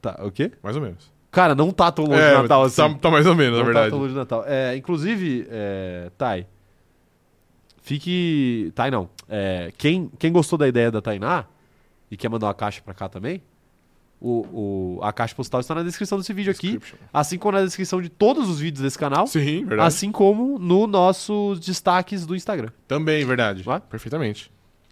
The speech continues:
Speaker 1: Tá aí, então. Tá aí. Deixa eu tirar a camisinha pra fazer a live, porque eu não vou colocar. Se eu tiver, eu, eu faria live sem <laughs> Porra, muito foda essa camiseta.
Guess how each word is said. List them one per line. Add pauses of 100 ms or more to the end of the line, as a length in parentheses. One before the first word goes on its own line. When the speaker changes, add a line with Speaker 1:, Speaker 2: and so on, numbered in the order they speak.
(140)
Speaker 1:
Tá
aí,
então. (120)
Tá
aí.
Deixa
eu (440)
tirar
a
camisinha
pra
fazer
a
live,
porque (1400)
eu
não
vou
colocar.
Se
eu
tiver,
eu,
eu
faria
live
sem (260)
<laughs>
Porra,
muito
foda
essa
camiseta.